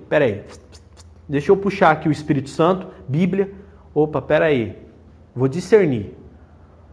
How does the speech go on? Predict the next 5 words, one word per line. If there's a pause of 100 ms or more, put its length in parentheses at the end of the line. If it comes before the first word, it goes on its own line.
(560)
Ah,
não.
A,
não.
B.